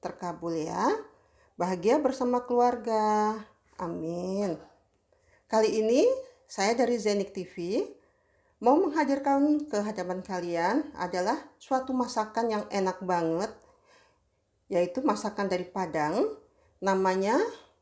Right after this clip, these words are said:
sambal lado tana. Sambal lado, lado tana ini tidak asing lagi buat kami dari Padang. Adapun yang bahan yang saya siapkan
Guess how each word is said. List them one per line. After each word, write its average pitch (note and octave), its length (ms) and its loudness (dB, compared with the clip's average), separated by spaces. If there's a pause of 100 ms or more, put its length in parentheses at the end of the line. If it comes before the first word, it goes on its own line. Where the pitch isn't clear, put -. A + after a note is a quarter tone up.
sambal D#4+ 400 4
lado A#3+ 240 4
tana. F#3+ 400 4 (160)
Sambal F#3 320 0
lado, - 160 -8 (160)
lado F3+ 320 -2
tana F3+ 240 0
ini G#3+ 160 0
tidak G#3+ 320 0
asing G3 240 -4
lagi G3 560 0 (480)
buat A3+ 320 2 (720)
kami B3 400 2
dari G3+ 480 0 (160)
Padang. D3 480 -2 (720)
Adapun G#3 480 2 (480)
yang G#3 320 0
bahan A#3 240 2
yang G#3+ 80 0
saya G#3+ 160 -4
siapkan F#3 720 -2